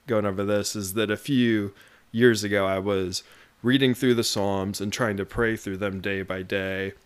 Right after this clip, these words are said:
And I had prayed through the first forty-three Psalms, and then I was meeting up with a student who was pretty low and depressed at the time. And so we opened up to Psalm forty-four, and that's what we were gonna pray through together.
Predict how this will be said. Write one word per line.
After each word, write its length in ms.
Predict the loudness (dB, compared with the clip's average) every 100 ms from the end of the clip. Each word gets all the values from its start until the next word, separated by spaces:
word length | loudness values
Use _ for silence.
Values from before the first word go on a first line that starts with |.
| _ _ _ _
And 580 | 2 4 4 2 0 -4 -12 -16 -2
I 60 |
had 160 | -2 0
prayed 260 | 2 2 2
through 120 | 0
the 100 | 0
first 440 | 0 0 -2 -6 -12 -20
forty-three 680 | -6 2 2 2 -2 -6 -4
Psalms, 720 | -2 2 4 4 2 0 -4 -8
and 140 | -2
then 80 | 0
I 60 | 0
was 160 | -2
meeting 340 | 0 2 2 2
up 160 | 0
with 120 | -2 -4
a 60 |
student 500 | -4 -2 -2 -4 -4
who 80 | 0
was 140 | 0
pretty 420 | 0 -4 0 2 0
low 340 | 2 2 2
and 120 | -2
depressed 480 | -6 -4 -2 -2 -2
at 100 | -4
the 80 | -6
time. 460 | -6 -6 -6 -8 -10 -20 -20 _ 0
And 520 | 4 4 4 0 -6 -14 -16
so 160 | -4 0
we 100 | 4
opened 380 | 4 4 2 4
up 240 | 4 2 -4 -20 -12
to 140 | -4 -2
Psalm 520 | 0 2 2 2 -2 -8
forty-four, 880 | -4 2 2 2 -2 -6 -6 -8 -10 _ _ -2
and 120 | 0
that's 200 | 2 2
what 120 | 0
we 60 | 0
were 120 | 0
gonna 180 | -2 -4
pray 240 | -6 -8
through 200 | -8 -10
together. 440 | -8 -8 -6 -8